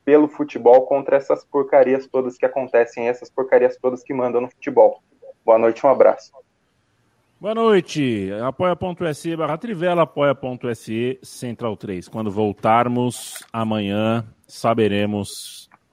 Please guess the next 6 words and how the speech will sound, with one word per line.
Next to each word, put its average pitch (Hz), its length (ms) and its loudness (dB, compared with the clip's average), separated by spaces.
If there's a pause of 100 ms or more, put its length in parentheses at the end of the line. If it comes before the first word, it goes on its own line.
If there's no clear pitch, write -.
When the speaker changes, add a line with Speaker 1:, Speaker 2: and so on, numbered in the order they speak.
(440)
Speaker 2:
quem 113 200 -8
são 101 400 -8
os 107 100 -12
campeões 104 840 0
de 101 160 2
Eurocopa 120 800 2